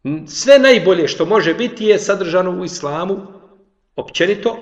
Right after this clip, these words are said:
a u vjerozakoniku poslanika Muhameda, sallallahu alejhi ve selleme, posebno. Tako da je to velika, znači, blagodat od Stvoritelja, te barake, od Teala, da nas učini, jeli, muslimanima. I zato kada su pitali jednog brata: „Što si,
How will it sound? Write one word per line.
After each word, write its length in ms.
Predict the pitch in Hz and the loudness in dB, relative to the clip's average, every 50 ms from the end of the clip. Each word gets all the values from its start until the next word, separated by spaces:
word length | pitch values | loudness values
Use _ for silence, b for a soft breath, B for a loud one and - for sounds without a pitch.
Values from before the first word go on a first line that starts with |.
| - | 2
a 140 | - 170 190 | 6 6 6
u 320 | 175 - - - - - - | 6 6 0 -6 -6 -2 0
vjerozakoniku 840 | 165 180 180 165 139 202 226 254 269 262 - 254 233 226 220 - 196 - | 2 2 2 2 2 4 4 4 4 2 0 0 0 0 -2 -4 -6 -6
poslanika 460 | 185 160 - 185 185 214 214 - 214 | -6 -6 -4 -4 -4 -4 -4 -4 -4
Muhameda, 400 | 190 160 - 190 208 208 180 170 | -4 -4 -4 -2 -2 -2 -2 -4
sallallahu 600 | - - 202 165 156 151 151 165 180 190 160 160 | -4 -4 -4 -4 -4 -4 -2 -2 -2 0 0 -2
alejhi 160 | 143 135 143 | -2 -2 -4
ve 60 | 139 | -6
selleme, 320 | 127 - 160 165 165 160 - | -6 -6 -6 -6 -6 -8 -8
posebno. 380 | - 107 92 - - 104 - _ _ _ _ _ _ _ _ _ _ _ _ _ _ _ _ _ _ _ _ _ _ _ _ _ _ _ _ _ _ _ _ _ _ _ _ _ _ _ _ _ | -10 -12 -12 -14 -18 -20 -20 _ _ _ _ _ _ _ _ _ _ _ _ _ _ _ _ _ _ _ _ _ _ _ _ _ _ _ _ _ _ _ _ _ _ _ _ _ _ _ _ _
Tako 240 | - 127 - 151 120 | -8 -6 -4 -4 -4
da 80 | 117 | -4
je 120 | 107 101 - | -4 -4 -4
to 100 | 147 131 | -2 0
velika, 400 | 131 160 - 113 - - 120 110 | 0 0 -2 -2 -4 -6 -6 -6
znači, 280 | 117 127 - - 110 | -6 -8 -10 -10 -10
blagodat 540 | 107 - 139 165 156 139 127 127 143 151 - - - - | -6 -2 -2 -2 0 -2 -2 -4 -4 -6 -8 -10 -10 -8
od 160 | 147 127 - | -8 -8 -8
Stvoritelja, 460 | - - 127 135 127 - 139 151 - - - - - _ _ _ | -8 -6 -6 -6 -6 -6 -8 -8 -10 -12 -16 -20 -20 _ _ _
te 100 | - 120 | -8 -6
barake, 460 | 117 135 135 127 120 - - 160 160 - - - - - | -4 -4 -6 -6 -6 -8 -10 -12 -14 -14 -16 -20 -20 -20
od 100 | - - | -14 -10
Teala, 260 | 131 131 131 127 117 | -8 -8 -6 -6 -8
da 120 | 110 117 | -8 -8
nas 180 | 113 110 - - | -12 -12 -12 -14
učini, 280 | 127 - - 135 135 139 - - - - - - - | -14 -12 -12 -10 -8 -6 -6 -6 -8 -10 -14 -14 -14
jeli, 160 | 104 104 107 - | -12 -12 -14 -16
muslimanima. 640 | - - - 110 107 110 113 120 120 107 95 - - - - - - _ _ _ _ _ _ _ _ _ _ _ _ _ _ _ _ _ _ _ | -16 -16 -14 -12 -6 -4 -2 -2 -2 -4 -6 -10 -16 -20 -20 -20 -20 _ _ _ _ _ _ _ _ _ _ _ _ _ _ _ _ _ _ _
I 40 | - | -6
zato 200 | 123 123 - 147 | -6 -4 -4 -2
kada 160 | 139 127 123 | -4 -4 -4
su 180 | 117 - - - | -6 -10 -10 -10
pitali 260 | 143 143 - 131 123 | -8 -6 -4 -4 -4
jednog 200 | 123 135 123 117 | -4 -6 -6 -6
brata: 320 | 135 139 135 - 107 101 | -6 -6 -6 -8 -10 -10
„Što 200 | - - - 151 | -10 -8 -8 -8
si, 220 | 143 - - 113 | -8 -8 -12 -18